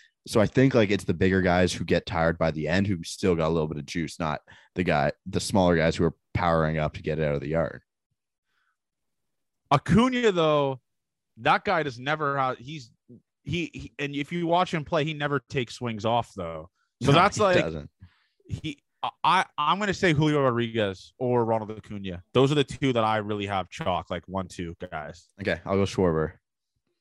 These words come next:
Speaker 1: I like Schwarber.
Speaker 2: Schwarber, yeah, I, I could definitely
Speaker 1: The,
Speaker 2: see
Speaker 1: the, the
Speaker 2: Schwarber.
Speaker 1: funny, the funniest thing about Pete Alonso's, um, home run derby is his pitcher, his B P pitcher, throws the slowest of anyone. He just lobs them in there and let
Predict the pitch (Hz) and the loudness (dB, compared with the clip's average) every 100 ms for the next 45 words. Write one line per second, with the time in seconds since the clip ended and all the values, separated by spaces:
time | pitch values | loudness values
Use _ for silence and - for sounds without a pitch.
0 | _ 85 82 - 82 76 78 82 _ - | _ -6 -6 -6 -10 -8 -10 -12 _ -10
1 | 202 285 349 330 - _ _ _ 170 240 | -4 -2 -2 -2 -4 _ _ _ -6 -2
2 | 277 202 147 139 - 190 262 208 220 214 | -2 -2 -6 -14 -8 -6 -4 -6 -4 0
3 | 156 165 - 160 156 - 139 127 123 147 | 6 6 4 2 2 4 2 4 6 4
4 | 208 - 147 180 226 226 196 123 - 123 | 4 2 2 4 2 2 4 4 4 2
5 | 95 90 101 90 80 76 - _ - 78 | 4 4 4 4 4 0 -8 _ -12 -8
6 | 67 50 - _ _ _ - 107 95 80 | -8 -12 -18 _ _ _ -8 -2 -2 -2
7 | 127 143 90 85 - _ _ _ 107 110 | -2 -2 -2 -6 -14 _ _ _ 2 4
8 | 85 - - 98 - 208 190 107 104 107 | 4 0 -2 0 0 0 2 0 -2 -6
9 | - 95 156 170 202 - - 117 107 98 | -4 -4 -4 -2 -4 -4 -2 -2 -2 -6
10 | 92 - 90 98 110 - 90 - 104 98 | -8 -8 -2 0 0 -2 -4 -2 -2 -4
11 | 65 - - _ _ _ 104 120 - 87 | -6 -14 -20 _ _ _ -4 -4 -4 -4
12 | 73 85 92 87 87 107 80 67 | -2 -2 -4 -4 -2 0 -2 -4